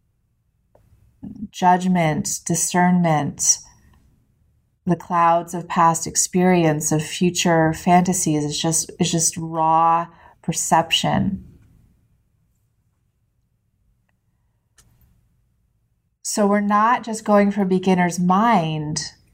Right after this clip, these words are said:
We're also going for beginner's heart, which perhaps for us as women is more important and more challenging. What is it like to face this moment?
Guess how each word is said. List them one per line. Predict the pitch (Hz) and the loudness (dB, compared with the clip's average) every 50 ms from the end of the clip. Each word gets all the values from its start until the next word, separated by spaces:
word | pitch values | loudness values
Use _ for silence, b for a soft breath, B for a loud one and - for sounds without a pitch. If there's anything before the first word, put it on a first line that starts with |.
| _ _ _ _ _ _ _ _ _ _ _ _ _ _ _ _ _ _ _ _ _ _ _ _ _ _ _ _ - | _ _ _ _ _ _ _ _ _ _ _ _ _ _ _ _ _ _ _ _ _ _ _ _ _ _ _ _ -2
We're | 202 190 - | 0 0 0
also | - - 202 220 254 262 - - 269 262 | 2 0 2 2 2 2 2 0 0 0
going | 262 - 214 202 202 196 190 | 0 0 2 2 2 2 0
for | 190 - - 190 185 175 170 | -2 -2 0 2 2 2 0
beginner's | - - 180 175 175 - 190 196 190 185 180 175 180 - - | 0 0 -2 -2 -2 0 0 2 2 2 2 0 -2 -4 -6
heart, | - - - - - 185 175 165 147 - - - - - - - _ _ _ _ _ _ _ _ _ _ _ _ _ _ _ _ _ _ _ | -8 -8 -10 -6 -2 0 2 2 0 -2 -4 -4 -4 -4 -4 -6 _ _ _ _ _ _ _ _ _ _ _ _ _ _ _ _ _ _ _
which | - 196 185 180 185 - | -2 0 0 0 0 0
perhaps | - 185 185 185 - 196 190 190 190 - - | -2 -2 -2 -2 0 2 2 2 2 0 -4
for | - 190 | -4 0
us | - 185 180 - - | 0 2 2 0 -2
as | 180 175 185 | -2 -2 0
women | 180 180 175 175 170 170 | 2 2 2 2 2 0
is | 165 - - 165 165 156 - - - b b b b - | 0 -2 0 0 0 0 -2 -4 -6 b b b b -8
more | - 175 175 180 190 196 202 202 | -6 -2 0 2 2 4 2 2
important | - 185 190 190 - - 185 175 - - 170 165 160 - - - | 0 0 -2 -2 -2 0 0 0 2 2 0 0 -2 -2 -2 -2
and | 175 165 170 170 170 | 0 0 0 0 0
more | 170 175 170 170 165 165 | 0 0 2 2 2 0
challenging. | 165 - - - 196 202 202 196 196 185 175 160 147 143 135 - 190 185 - - - - - _ _ _ _ _ _ _ _ _ _ _ _ _ _ _ _ _ _ _ _ _ _ _ _ _ _ _ _ _ _ _ _ _ _ _ _ _ _ _ _ _ _ | 0 -4 -6 -4 -2 0 2 2 2 2 0 -2 -4 -4 -4 -4 -4 -6 -4 -4 -6 -6 -6 _ _ _ _ _ _ _ _ _ _ _ _ _ _ _ _ _ _ _ _ _ _ _ _ _ _ _ _ _ _ _ _ _ _ _ _ _ _ _ _ _ _
What | - 208 185 196 202 214 | -14 -8 -2 2 2 2
is | 226 233 226 233 | 2 0 -2 -4
it | 226 196 | -4 0
like | 202 202 196 190 190 | 4 4 4 4 2
to | - 190 | -2 -4
face | 185 - - 190 185 180 180 185 - - | -4 0 2 2 4 4 2 0 -4 -4
this | - 180 170 170 - - | -2 -2 -2 -2 -2 -2
moment? | 175 170 170 175 180 185 180 170 160 151 151 139 127 - - - - | 0 0 2 4 4 4 4 2 2 0 0 -2 -4 -4 -6 -8 -8